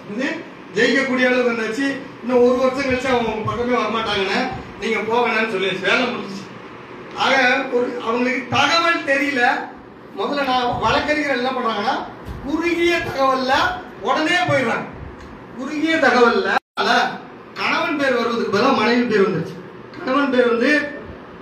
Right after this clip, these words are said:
சாரநாத செட்டியார், செட்டியார் பேரு. அவரு தான் அந்த இடத்த பர்ச்சேஸ் பண்ணி பத்திரம் வச்சிருக்காரு. ஆனா நத்தம் பட்டால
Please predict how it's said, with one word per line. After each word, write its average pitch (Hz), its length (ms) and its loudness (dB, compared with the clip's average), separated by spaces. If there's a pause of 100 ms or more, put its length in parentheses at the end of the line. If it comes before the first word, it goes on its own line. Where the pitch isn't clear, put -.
(220)
சாரநாத 240 440 2 (100)
செட்டியார், 185 380 -2 (420)
செட்டியார் 220 360 -2
பேரு. 185 180 0 (480)
அவரு 247 260 4
தான் 466 180 4
அந்த 233 200 -2
இடத்த 240 220 -2 (680)
பர்ச்சேஸ் - 520 2
பண்ணி 233 180 2 (120)
பத்திரம் 240 280 2
வச்சிருக்காரு. - 420 -4 (460)
ஆனா 247 120 -2 (120)
நத்தம் 262 300 4
பட்டால 233 320 4